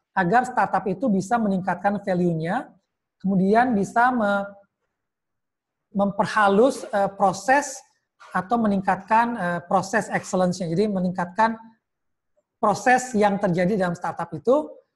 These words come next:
dengan cara inkubasi, coaching, training program, dan targetnya adalah kita bisa scaling up startup tersebut dan kita bisa mulai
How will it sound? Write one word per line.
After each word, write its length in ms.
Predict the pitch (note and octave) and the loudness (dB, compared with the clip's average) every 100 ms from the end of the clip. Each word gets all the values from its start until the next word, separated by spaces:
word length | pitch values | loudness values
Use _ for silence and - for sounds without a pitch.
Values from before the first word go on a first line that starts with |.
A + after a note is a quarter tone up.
| _ | _
dengan 320 | - F#3 F#3 F3+ | -6 -2 -2 0
cara 240 | F3 F#3+ | 0 0
inkubasi, 640 | F3 F#3+ E3 D3+ A#3+ C4+ | -2 0 -2 -2 -2 -2
coaching, 400 | - F3 - G#3+ | -2 -4 -4 -6
training 320 | F#3+ E3 F3 E3+ | -6 -4 -4 -6
program, 480 | E3 D3 A3+ D4 - - _ _ _ | -8 0 0 0 -6 -20 _ _ _
dan 260 | G#3 A3 A3 | 2 4 4
targetnya 540 | G#3 F#3+ G#3 C4+ B3+ | 2 2 0 -2 0
adalah 260 | F#3+ A#3 B3 | 2 2 0
kita 180 | A3 A#3 | -6 -4
bisa 240 | G3 G3 | -2 -4
scaling 440 | F#3 - F3 D#3+ F3+ | -8 -4 -4 -4 -2
up 160 | G#3 A#3+ - - _ _ | -2 -2 -4 -20 _ _
startup 420 | - F3+ F3 - | -6 -4 -6 -8
tersebut 400 | - F3+ A3+ - | -6 -2 -2 -4
dan 160 | E3+ | -8
kita 160 | E3+ G#3 | -6 -4
bisa 240 | F3 - | -2 -2
mulai 440 | F#3+ E3 D3+ F#3 | -4 -4 -4 -4